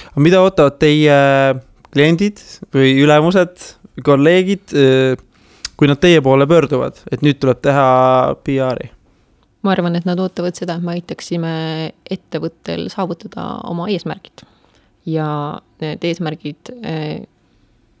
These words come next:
Speaker 2: võiksid olla selgeks mõeldud juba ettevõtte enda poolt.
Speaker 1: Mhm.
Speaker 2: Et loomulikult, äh, P R-agentuurid aitavad ka kaasa mõelda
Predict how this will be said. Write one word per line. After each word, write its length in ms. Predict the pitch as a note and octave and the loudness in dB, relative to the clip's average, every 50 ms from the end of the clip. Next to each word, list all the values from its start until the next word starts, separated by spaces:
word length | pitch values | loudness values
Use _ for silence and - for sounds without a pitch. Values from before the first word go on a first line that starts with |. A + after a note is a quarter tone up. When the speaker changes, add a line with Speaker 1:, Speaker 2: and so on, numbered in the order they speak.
| _ - - | _ -6 -6
Speaker 2:
võiksid 440 | F3+ F3 E3+ - - - E3 D#3+ | -6 -6 -6 -10 -12 -12 -6 -4
olla 720 | E3 D#3+ D#3 D#3+ D#3 D#3 D#3 D#3 D3+ D3+ D3+ D3+ D#3 E3+ F#3 _ _ _ _ _ _ - | -2 -2 0 0 -2 -2 -4 -4 -6 -8 -8 -10 -12 -14 -16 _ _ _ _ _ _ -18
selgeks 440 | - - F3+ E3+ D#3 D#3+ D3+ - | -10 -6 -4 -2 -2 -4 -4 -4
mõeldud 420 | - E3 D#3+ D#3 D3+ D3+ - D#3 - | -2 -2 0 0 -2 -2 -4 -4 -4
juba 160 | E3 - E3 | -4 -4 -4
ettevõtte 440 | E3 - - - D#3 D#3 - - F3 | -4 -4 -4 -6 -8 -6 -4 -4 -2
enda 240 | E3+ E3 D3+ - E3+ | -2 -2 -4 -4 -6
poolt. 440 | D#3+ D#3+ E3 E3+ - _ - - _ _ - | -6 -6 -6 -8 -10 _ -20 -20 _ _ -12
Speaker 1:
Mhm. 260 | C#3 C3 B2 B2+ C3+ B2+ B2 - _ _ _ _ _ _ _ _ - | -8 -6 -6 -4 -6 -6 -8 -14 _ _ _ _ _ _ _ _ -10
Speaker 2:
Et 320 | D#3 D3+ - _ _ - | -10 -10 -10 _ _ -6
loomulikult, 640 | D#3 E3 G3 G3 F#3+ F3+ E3+ - E3 D#3 _ - - | -4 0 0 0 0 0 -2 -4 -6 -8 _ -4 -4
äh, 260 | D#3+ D#3 D3+ D3+ D3+ D#3 D#3+ E3+ | -4 -4 -4 -6 -6 -8 -8 -8
P 60 | - F3 E3 | -6 -4 -4
R-agentuurid 580 | D#3+ D3+ D3+ D3+ D#3+ D#3+ D3 - D#3+ D#3 D#3 - | -2 -2 -2 -4 -4 -6 -6 -6 -4 -4 -4 -4
aitavad 340 | D#3+ D#3 - - D#3 D3+ - | -6 -6 -6 -6 -8 -8 -6
ka 100 | - E3 | -8 -4
kaasa 500 | - F#3+ E3 D#3+ - D#3 D3 D3 D3 D3 | -2 -2 -2 -2 -2 -4 -4 -4 -4 -4
mõelda 640 | D3+ D3+ D#3 D3+ D3+ D3 C#3+ - D3+ D3 D3 D3 | -4 -4 -4 -2 -4 -6 -6 -8 -10 -10 -10 -12